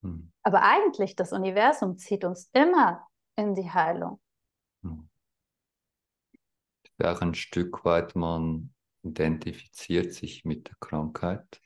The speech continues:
Speaker 1: und glaubt, man ist das. Und, ähm, meistens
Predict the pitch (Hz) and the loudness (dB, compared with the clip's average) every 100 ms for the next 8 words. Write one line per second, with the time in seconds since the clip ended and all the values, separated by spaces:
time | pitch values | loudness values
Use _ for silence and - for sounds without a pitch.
0 | - 80 - 76 78 - 80 78 101 - | -10 -8 -2 -2 -2 -2 -2 -2 -4 -8
1 | 98 101 - - _ _ _ _ _ _ | -8 -8 -12 -20 _ _ _ _ _ _
2 | _ _ _ _ _ _ _ _ _ _ | _ _ _ _ _ _ _ _ _ _
3 | _ _ _ 92 82 80 - 85 80 78 | _ _ _ -6 -6 -6 -8 -4 0 0
4 | 78 78 78 - _ _ _ 82 80 78 | 0 -2 -4 -10 _ _ _ -4 -4 -4
5 | - 80 78 - - - | -4 -4 -4 -10 -20 -20